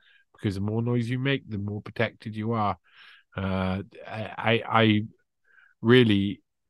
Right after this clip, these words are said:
I, I'm surprised, really super surprised by Virginia Giuffre and some of her reactions over the past few months. I, I,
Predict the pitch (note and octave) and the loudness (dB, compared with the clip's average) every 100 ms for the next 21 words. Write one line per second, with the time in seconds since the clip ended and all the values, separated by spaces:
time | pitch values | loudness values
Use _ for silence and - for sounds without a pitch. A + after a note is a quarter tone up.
0 | _ _ _ _ _ _ _ _ _ - | _ _ _ _ _ _ _ _ _ -2
1 | A2 A2 - A2+ A2 G#2 - - - G#2+ | 0 0 2 2 2 -2 -8 -10 -4 -2
2 | G2+ G2 G2 F#2 - _ _ _ - F#2+ | 0 -2 -4 -8 -16 _ _ _ -12 0
3 | G#2+ A2 G#2 F#2 - G2+ - F#2 F#2+ F2+ | 4 4 4 -2 -4 -8 -8 -12 -12 -10
4 | F#2 E2+ E2+ F2 E2 - _ _ _ _ | -6 -4 -4 -8 -12 -20 _ _ _ _
5 | _ _ F2+ F2 F2 - F2 E2+ D#2+ F2 | _ _ -2 -2 -6 -8 -8 -8 -10 -14
6 | - E2 E2 D#2 F2 _ _ _ _ F2+ | -12 -12 -10 -12 -16 _ _ _ _ -12
7 | F2 F2 F2 E2 D#2+ E2+ D#2+ E2 E2 - | -12 -10 -12 -12 -10 -8 -8 -8 -10 -12
8 | - - D#2+ E2 - _ _ _ _ F#2+ | -20 -20 -18 -18 -20 _ _ _ _ -10
9 | E2+ E2+ - E2 - - E2+ F2 E2+ E2+ | -10 -12 -12 -14 -14 -18 -16 -14 -14 -16
10 | - - _ _ _ _ _ _ _ _ | -20 -20 _ _ _ _ _ _ _ _
11 | G#2 G2 - - G2 F#2 | -2 -2 0 0 2 2